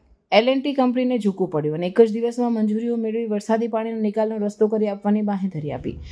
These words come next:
દેશની પહેલી સૌથી ફાસ્ટ બુલેટ ટ્રેન અમદાવાદથી મુંબઈ વચ્ચે દોડવા જઈ રહી છે, ત્યારે ટ્રેનનો જે ટ્રેક પુલના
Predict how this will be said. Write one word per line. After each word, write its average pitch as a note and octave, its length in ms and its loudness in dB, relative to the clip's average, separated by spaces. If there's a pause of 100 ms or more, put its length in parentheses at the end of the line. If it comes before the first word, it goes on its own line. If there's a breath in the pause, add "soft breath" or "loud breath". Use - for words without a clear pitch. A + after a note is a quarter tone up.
(300 loud breath)
દેશની B3 340 2
પહેલી C#4 320 0
સૌથી C4 440 2
ફાસ્ટ B3+ 380 2
બુલેટ A#3 220 2
ટ્રેન B3 240 2
અમદાવાદથી G#3 720 0
મુંબઈ F3+ 320 -2
વચ્ચે G#3 260 0
દોડવા G3+ 380 -2
જઈ G#3+ 160 2
રહી G#3+ 180 -4
છે, B3 100 -8 (580 soft breath)
ત્યારે F3+ 260 2
ટ્રેનનો A#3 420 2
જે B3 140 4
ટ્રેક A#3+ 320 0
પુલના B3 260 2